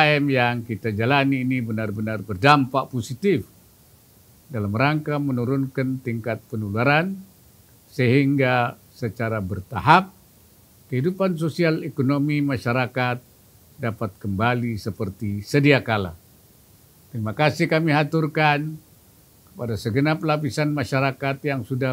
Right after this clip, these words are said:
berkontribusi membantu pemerintah menangani covid sembilan belas ini. Kepada seluruh rakyat Indonesia, jangan pernah kendor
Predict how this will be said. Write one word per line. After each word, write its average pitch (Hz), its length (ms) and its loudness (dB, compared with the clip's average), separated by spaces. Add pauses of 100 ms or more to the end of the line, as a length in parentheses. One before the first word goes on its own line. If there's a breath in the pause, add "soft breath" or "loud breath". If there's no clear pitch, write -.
berkontribusi 165 1120 2 (880)
membantu 135 560 0
pemerintah 135 720 0
menangani 120 640 0
covid 139 400 -4
sembilan 123 240 -4
belas 110 240 -4
ini. 90 400 -14 (680)
Kepada 104 240 -6
seluruh 156 480 2
rakyat 147 320 2
Indonesia, 156 880 2 (720)
jangan 185 400 8
pernah 170 320 2
kendor 123 480 2